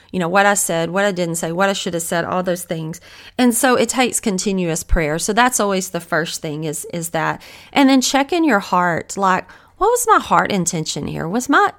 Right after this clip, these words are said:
did I do this? Was my heart intention bad? Did I just misspeak?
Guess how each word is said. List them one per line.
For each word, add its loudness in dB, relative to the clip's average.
did 2
I 2
do -2
this? 2
Was -4
my -2
heart 0
intention 0
bad? 4
Did -4
I 0
just -4
misspeak? -2